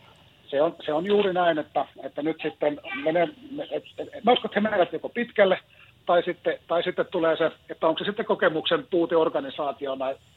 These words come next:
vähän, vähän uusi nousia, ja, ja ovat myös sitten tulleet, tulleet uutena joukkueena tohon, että ei kai siellä vaan sitten vatsat ole täynnä <laughs> nyt jo runkosarjan aikana, mut mun mielestä heillä on kuitenkin kokeneita pelaajia, heillä on erittäin,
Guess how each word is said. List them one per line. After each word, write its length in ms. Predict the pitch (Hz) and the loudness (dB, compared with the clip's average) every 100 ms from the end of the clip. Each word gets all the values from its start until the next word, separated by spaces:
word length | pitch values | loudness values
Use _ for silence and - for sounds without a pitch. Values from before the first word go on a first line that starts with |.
| _ - 135 135 180 | _ -16 -14 -6 4
vähän, 300 | 160 156 147 | 6 6 6
vähän 240 | 160 165 - 139 - | 4 4 -2 -14 -8
uusi 260 | - 156 156 | -2 2 6
nousia, 480 | 151 151 151 139 | 6 4 2 2
ja, 140 | 139 135 - - - - | 2 2 -2 -20 -16 -2
ja 80 | 131 | 2
ovat 240 | 139 139 | 2 2
myös 200 | 156 131 | -2 -2
sitten 220 | 160 147 | -4 -6
tulleet, 440 | 170 147 139 135 - - _ _ _ _ - | -2 0 2 0 -2 -20 _ _ _ _ -8
tulleet 360 | 170 156 143 180 | -2 2 2 0
uutena 320 | 165 151 143 | -4 -2 0
joukkueena 460 | 147 139 - 139 | 0 -2 -2 -4
tohon, 300 | 135 143 143 | -2 0 0
että 180 | 143 - | 0 0
ei 100 | 147 | 0
kai 160 | - 143 | 0 0
siellä 200 | 156 143 - - _ _ _ 151 | 2 0 -4 -20 _ _ _ 4
vaan 160 | 156 | 4
sitten 280 | 160 - 160 - _ _ 196 | 4 0 0 -2 _ _ -2
vatsat 320 | 226 185 180 | 0 -2 -2
ole 100 | 156 - | -2 0
täynnä 380 | 156 160 147 - | 2 2 0 -2
<laughs> 60 | 185 - - _ _ _ _ _ 143 | -4 -6 -20 _ _ _ _ _ -6
nyt 220 | 160 156 | -6 -2
jo 80 | 156 | 0
runkosarjan 580 | 170 156 143 135 135 139 | 0 -2 -2 -2 0 -2
aikana, 300 | 139 147 147 | -2 -4 -4
mut 140 | 190 _ | -8 _
mun 180 | 208 240 | -8 -4
mielestä 240 | 233 - | -4 -2
heillä 180 | 165 175 | 0 2
on 100 | 165 | 0
kuitenkin 280 | 165 151 139 | 0 -2 -2
kokeneita 400 | 147 156 147 143 | -2 0 0 -2
pelaajia, 500 | - 143 143 131 120 | -2 0 2 0 0
heillä 200 | 131 143 | 0 0
on 100 | 139 | 0
erittäin, 420 | 143 - 139 131 | -2 -2 -2 -2